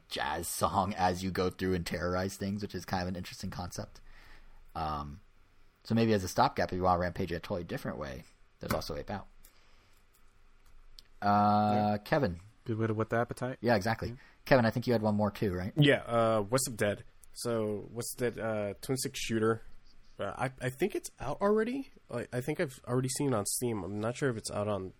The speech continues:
Speaker 3: Switch yet. Uh,
Speaker 1: I, that's a good question, actually. I seem to remember when I s-, I remember seeing it on Go Nintendo in passing. I wanna say maybe August?
Speaker 3: Oh, okay.
Speaker 1: September? Something like that. But it is on Steam, I think.
Speaker 3: Yeah.
Speaker 1: Yeah.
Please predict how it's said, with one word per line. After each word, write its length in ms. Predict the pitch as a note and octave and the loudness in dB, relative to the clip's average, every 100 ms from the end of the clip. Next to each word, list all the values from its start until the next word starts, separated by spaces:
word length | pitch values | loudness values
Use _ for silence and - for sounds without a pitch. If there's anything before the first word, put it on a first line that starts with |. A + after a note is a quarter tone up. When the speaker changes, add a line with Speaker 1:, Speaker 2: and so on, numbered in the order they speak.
| - | -12
Speaker 3:
Switch 560 | - - - A2 - | -8 -8 -6 -8 -6
yet. 200 | F#2 F2+ - - - - - - - - | -8 -8 -14 -20 -20 -20 -20 -20 -20 -16
Uh, 120 | - - | -12 2
Speaker 1:
I, 460 | G2+ G#2+ A2 A2 G2+ - | 6 6 6 2 0 -6
that's 240 | G#2 G#2 F#2+ | -4 -2 -2
a 40 | |
good 140 | F#2 | -6
question, 380 | - F#2+ - E2+ | -4 -6 -4 -6
actually. 480 | C#2 - - F2+ F2+ - - - | -6 -8 -6 -6 0 0 0 -2
I 80 | - - - | -4 0 2
seem 160 | G3 | 2
to 100 | G#3 | 4
remember 280 | G3+ D#3 D3 | 4 4 4
when 120 | C3+ B2 | 4 4
I 40 | |
s-, 380 | A2+ - - - - - - - - - - | 2 -4 -12 -16 -18 -16 -16 -16 -20 -20 -8
I 60 | A#2+ | 0
remember 240 | C3+ D#3+ | 4 4
seeing 220 | G3 F#3 E3+ | 4 4 2
it 20 | |
on 80 | B2+ | 4
Go 120 | A#2+ | 4
Nintendo 360 | A#2 A2+ G#2 F2 | 4 2 2 0
in 60 | |
passing. 400 | F2 F2+ - D#2+ | -2 -4 -4 -8
I 60 | F2 | -4
wanna 180 | G#2 A#2+ | -2 -2
say 180 | B2 A2 | -2 -2
maybe 260 | G2+ G2 - | -2 -4 -4
August? 680 | - C#3+ G#3 D4 - - - | -4 -4 -6 -6 -10 -14 -6
Speaker 3:
Oh, 40 | A#2 | -2
okay. 380 | G2+ F#2 - E2+ | -2 -4 -10 -10
Speaker 1:
September? 800 | - - G#2 C3+ A#3+ B3 B3 - | -12 -6 -4 -4 -4 -4 -6 -10
Something 320 | - C#3 C#3 F3+ | -8 -8 -4 -4
like 140 | F#3 | -2
that. 140 | F#3 E3+ | 0 6
But 160 | F3 | 10
it 40 | G#3 | 10
is 80 | A#2 | 10
on 100 | G2 | 4
Steam, 260 | - E2 | -2 -10
I 60 | C#2+ | -12
think. 200 | - - | -12 -6
Speaker 3:
Yeah. 80 | G#2+ | -6
Speaker 1:
Yeah. 120 | - | -6